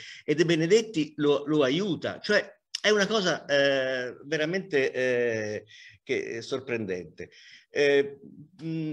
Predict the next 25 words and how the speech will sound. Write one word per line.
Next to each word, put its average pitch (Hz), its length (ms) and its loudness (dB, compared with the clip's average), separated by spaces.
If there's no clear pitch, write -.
altra 190 400 0
cosa 180 260 -2
interessante 175 920 0
è 135 380 2
il, 135 360 -6
eh, 117 320 0
proprio, 143 360 -2
e, 147 400 2
e 139 120 -2
direi 156 420 0
inconsueta, 139 1000 0
eh, 117 380 -8
in 120 100 -8
un 117 120 -6
libro 120 240 -4
di 123 120 -8
storia, 120 640 -2
è 151 80 2
il 165 160 2
fatto 180 400 -2
che 147 240 -2
questo 180 300 0
non 147 120 0
è 185 40 0
semplicemente 139 840 -4